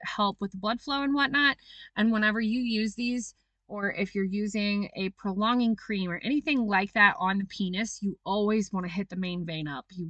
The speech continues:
wanna hit the main vein up first. That's gonna be your most blood-rich area. That is what is helping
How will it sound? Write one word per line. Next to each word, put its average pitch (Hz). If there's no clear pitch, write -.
wanna 185
hit 196
the 190
main 185
vein 180
up 175
first. 262
That's 185
gonna 196
be 190
your 170
most 170
blood-rich 190
area. 226
That 202
is 196
what 185
is 185
helping 185